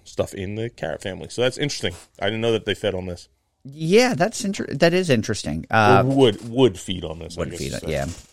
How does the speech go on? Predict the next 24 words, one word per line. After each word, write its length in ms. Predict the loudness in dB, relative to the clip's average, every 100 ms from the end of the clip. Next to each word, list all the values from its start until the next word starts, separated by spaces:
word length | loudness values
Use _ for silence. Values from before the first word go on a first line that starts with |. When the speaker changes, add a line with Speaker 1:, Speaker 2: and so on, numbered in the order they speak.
| _
Speaker 2:
The 220 | 4 6
rattle-, 440 | 6 6 6 2 -6 _
rattlesnake 800 | -4 2 4 4 0 0 0 -2
master 480 | -4 0 0 0 -4
stem 380 | -4 0 2 2
borer 340 | 2 2 0 0
is, 440 | 0 0 -2 -8 -16 _ _
uh, 200 | -2 0
dependent 520 | -2 -8 -4 0 0 -2
on 140 | -2
this 140 | -2 -4
plant. 480 | -8 -6 -6 -10
Caterpillars 560 | -6 -6 -4 -2 -2 -2
burrow 400 | -2 -2 0 0
in 80 | -2
the 60 |
stems 460 | -4 -4 -4 -4 -8
and 160 | -10 -8
roots 240 | -10 -8
of 100 | -8
this 120 | -8
plant. 380 | -8 -6 -6 -6 -12 _ _ _ _ _
The 80 | -2
Meskwakis, 1080 | 0 0 -2 -8 -10 0 0 2 -4 -4